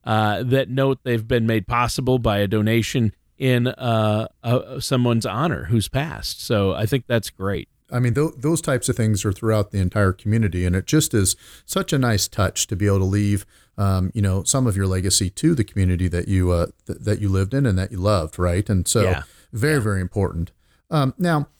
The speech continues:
Speaker 2: you know, the, the next thing I wanted to mention is I think that, uh, most people should make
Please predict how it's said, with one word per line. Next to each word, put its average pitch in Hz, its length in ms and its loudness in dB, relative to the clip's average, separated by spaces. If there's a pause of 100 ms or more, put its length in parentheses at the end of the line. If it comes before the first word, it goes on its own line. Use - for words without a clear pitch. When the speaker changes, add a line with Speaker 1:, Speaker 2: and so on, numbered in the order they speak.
(180)
Speaker 2:
you 180 80 0
know, 175 100 4
the, 160 100 0
the 143 320 -2
next 175 340 -2
thing 151 120 0
I 131 60 2
wanted 113 280 0
to - 100 -4
mention 101 360 0
is 101 300 0
I 139 100 0
think 262 340 -2
that, 185 280 0
uh, 123 320 0
most 131 480 -2
people 92 380 -2
should 104 240 -2
make 104 320 0